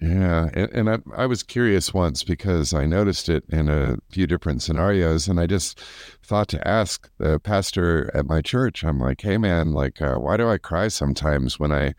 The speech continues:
feel love and experience, you know, heartfelt connections and things with people? Like, why is that?" And he's like, "Man, that's, you're feeling the love of God."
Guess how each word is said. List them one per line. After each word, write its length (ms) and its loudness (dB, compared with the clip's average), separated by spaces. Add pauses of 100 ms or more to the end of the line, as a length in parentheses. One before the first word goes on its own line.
(380)
feel 340 2
love 420 2
and 140 0
experience, 800 0
you 120 0
know, 240 2
heartfelt 680 -2
connections 720 0
and 220 0 (420)
things 340 0
with 140 -2
people? 380 0
Like, 180 -2
why 200 0
is 200 2
that?" 140 0
And 100 -2
he's 180 0
like, 220 -2
"Man, 240 0
that's, 340 -2
you're 140 -2
feeling 400 -2
the 60 -2
love 260 -2
of 140 -12
God." 340 -2